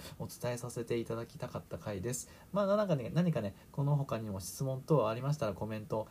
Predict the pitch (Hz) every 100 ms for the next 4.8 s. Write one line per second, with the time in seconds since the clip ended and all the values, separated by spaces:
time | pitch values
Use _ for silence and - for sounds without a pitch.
0 | - - 123 110 139 170 196 147 117 -
1 | 120 117 135 - 135 143 147 190 135 110
2 | 104 107 101 120 123 110 98 - 110 113
3 | 113 - 110 - 127 110 131 151 135 -
4 | 113 120 - 95 95 131 151